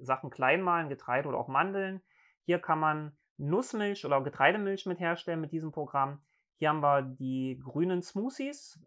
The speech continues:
wo also die Karotte und ja auch so eine Art Obst drauf ist, sind die grünen Smoothies.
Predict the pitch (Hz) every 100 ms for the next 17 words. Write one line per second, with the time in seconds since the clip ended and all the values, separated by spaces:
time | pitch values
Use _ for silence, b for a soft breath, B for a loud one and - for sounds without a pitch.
0 | - 143 139 151 143 131 127 131 190 208
1 | 190 - 143 143 147 - - 117 113 120
2 | 120 120 - 165 180 - 160 165 151 143
3 | 131 135 135 127 160 190 220 208 208 -